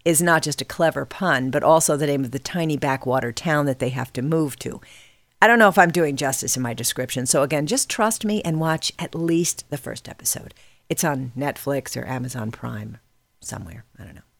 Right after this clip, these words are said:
I also fell right in love with The Marvelous Missus Maisel, and I'm not alone. The show just won a basket of Emmys for its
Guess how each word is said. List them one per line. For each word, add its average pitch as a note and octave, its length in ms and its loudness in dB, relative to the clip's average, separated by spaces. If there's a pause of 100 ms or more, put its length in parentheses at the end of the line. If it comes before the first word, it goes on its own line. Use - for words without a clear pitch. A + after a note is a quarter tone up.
(720)
I F#3+ 220 4
also F#3 540 6
fell C3+ 440 0
right E3 520 4
in D3+ 240 -6
love A#2 420 -4
with C#3+ 140 -4
The D3 80 -2
Marvelous D3+ 680 0
Missus C3+ 460 -2
Maisel, B2 440 -6 (120)
and D#3 160 0
I'm F3 180 6
not F3 180 4
alone. D3 500 0 (420)
The E3+ 100 0
show F3+ 440 6
just D#3 220 -2
won D#3+ 140 2
a D3 60 -2
basket F#3 560 0
of C3 80 0
Emmys B2+ 400 -2
for D3 180 -2
its C3+ 180 -4